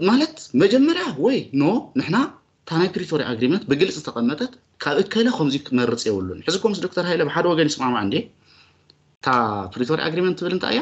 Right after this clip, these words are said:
ኦል ኢንክሉሲቭ ክኸውን ኣለዎ። ኦፍ ኮርስ ካብ እከለ ካብ ዝበሃል ፓርቲ ግን ፕሬዚደንት ክኸውን የብሉ ኢሉ ግን ስፔሲፊካሊ ዝተቐመጠ ነገር የለን። ትኽክል እዩ። ኣብኡ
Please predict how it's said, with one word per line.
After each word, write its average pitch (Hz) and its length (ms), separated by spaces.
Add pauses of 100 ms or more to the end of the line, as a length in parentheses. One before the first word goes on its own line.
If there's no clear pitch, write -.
(120)
ኦል 208 180
ኢንክሉሲቭ 196 440
ክኸውን 123 300
ኣለዎ። 120 280
ኦፍ - 140
ኮርስ - 220 (840)
ካብ 196 320
እከለ 226 260
ካብ 190 180
ዝበሃል 151 340
ፓርቲ 160 300
ግን 247 200
ፕሬዚደንት 135 440
ክኸውን 113 300
የብሉ 110 200
ኢሉ 131 140
ግን 170 160
ስፔሲፊካሊ 135 420
ዝተቐመጠ 107 460
ነገር 101 200
የለን። - 220 (240)
ትኽክል - 300
እዩ። 87 100 (960)
ኣብኡ 139 180